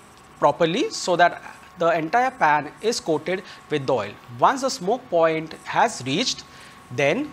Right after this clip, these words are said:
we will switch off the gas and the oil will be transferred into a vessel. This oil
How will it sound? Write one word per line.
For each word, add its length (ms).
we 100
will 120
switch 280
off 160
the 80
gas 480
and 360
the 200
oil 320
will 120
be 80
transferred 640
into 360
a 40
vessel. 300
This 240
oil 300